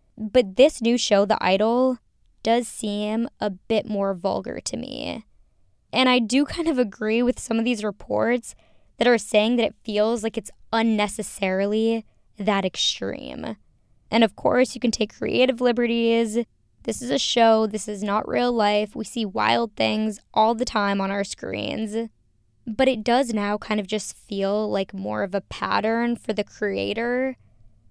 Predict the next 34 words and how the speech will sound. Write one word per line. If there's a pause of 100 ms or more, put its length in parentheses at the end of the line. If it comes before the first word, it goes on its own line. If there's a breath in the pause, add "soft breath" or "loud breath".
(200)
and
the
themes
that
he
really
likes
to
push
out
there (100)
in
kind
of
this
harsh
way. (460)
Almost
too
harsh,
in
my
opinion. (480)
Like,
I
get
the
element
of
being
so
drawn
to
something